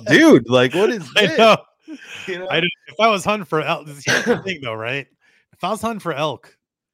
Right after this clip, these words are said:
Speaker 1: I would have a lot of deer on that camera. So we know how this would go.
Speaker 2: Yeah, right, right, right, right.
Speaker 1: <laughs> You know, but yeah,
Speaker 2: <laughs>
Speaker 1: there's, I mean, I'm always sending you pictures of elk.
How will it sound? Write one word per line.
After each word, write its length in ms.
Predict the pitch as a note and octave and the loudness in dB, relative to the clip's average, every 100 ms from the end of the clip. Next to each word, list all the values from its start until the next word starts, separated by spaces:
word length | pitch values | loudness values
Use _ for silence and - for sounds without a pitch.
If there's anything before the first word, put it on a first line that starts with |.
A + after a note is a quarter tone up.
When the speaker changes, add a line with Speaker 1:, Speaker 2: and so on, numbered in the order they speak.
| _ _ _ _ | _ _ _ _
Speaker 1:
I 100 | C#3 | -6
would 80 | D#3+ | -4
have 100 | E3 | -6
a 40 | C#3 | -6
lot 160 | C3 | -10
of 100 | A#2 | -10
deer 240 | G#2 A#2+ A2 | -16 -16 -16
on 100 | G#2+ | -20
that 140 | G2 | -20
camera. 360 | A#2 G#2 G2 F#2 | -20 -20 -20 -20
So 160 | - | -14
we 60 | D3+ | -10
know 100 | F3+ | -10
how 120 | E3 | -10
this 220 | C#3+ - | -10 -14
would 120 | A#2 | -18
go. 240 | G#2+ F2+ - | -20 -20 -18
Speaker 2:
Yeah, 300 | C#3 C3+ A2+ | -8 -2 -2
right, 180 | G#2 G#2 | 0 -2
right, 380 | G2+ G2 G2 - | -4 -6 -8 -8
right, 160 | A2+ - | -10 -8
right. 20 | |
Speaker 1:
<laughs> 240 | - F#3+ | -8 -6
You 100 | E3+ | -4
know, 200 | D#3 C#3+ | -4 -4
but 200 | C3+ D3+ | -6 -4
yeah, 220 | E3 C3 | -2 -4
Speaker 2:
<laughs> 0 | |
Speaker 1:
there's, 460 | C3 F#3 A3 D3+ - | -4 -6 -6 -12 -14
I 100 | C#3 | -10
mean, 200 | E3 E3+ | -8 -8
I'm 160 | D3 D#3+ | -8 -6
always 280 | F3 F#3 F3+ | -6 -6 -8
sending 280 | D3+ D3 C#3 | -12 -14 -16
you 100 | A#2 | -14
pictures 440 | C#3 D3 C#3 A#2 | -12 -12 -12 -16
of 100 | G2+ G2+ | -14 -14
elk. 300 | D3 G#2 | -12 -14